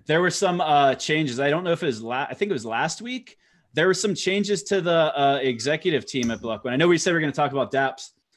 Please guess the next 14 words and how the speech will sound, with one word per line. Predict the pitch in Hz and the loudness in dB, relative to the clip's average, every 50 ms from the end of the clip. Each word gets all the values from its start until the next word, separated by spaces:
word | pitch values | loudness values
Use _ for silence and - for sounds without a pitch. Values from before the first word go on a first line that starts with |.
| _ _ _ _ _ _ - | _ _ _ _ _ _ 0
but, | 143 147 147 147 - - - | 2 4 4 2 0 -2 -2
um, | 143 135 135 131 127 120 123 127 - 156 | 0 2 4 4 2 0 -2 -4 -2 0
Andrew | 160 180 196 170 156 202 196 | 2 2 2 2 2 2 2
Bliss | 160 123 143 156 185 190 170 160 160 - - - - _ _ - | 2 0 0 2 4 4 4 2 0 -4 -8 -10 -12 _ _ -12
was | 120 117 147 165 180 185 180 165 143 147 | -4 0 2 4 4 4 2 2 0 -2
the | 160 | -6
chief | 139 - - 175 165 139 165 | -6 -4 -4 -4 -2 2 2
op-, | 156 160 170 - - | 4 4 2 2 -2
chief | - - 185 175 - - | -4 0 0 0 2 2
operating | 147 156 160 160 - 147 135 127 123 120 120 | 2 2 2 2 0 0 0 0 0 -2 0
officer, | 120 120 120 123 135 - - - 131 127 127 123 135 - _ | 0 -2 -2 -2 -6 -10 -6 -4 -2 -2 -2 -4 -6 -8 _
and | 131 127 131 127 | -6 -6 -6 -4
Ted | - 170 165 156 131 | -2 0 0 0 -2
Cahill | - 165 165 170 170 156 139 135 131 123 - | -4 -2 0 0 2 2 4 4 2 2 0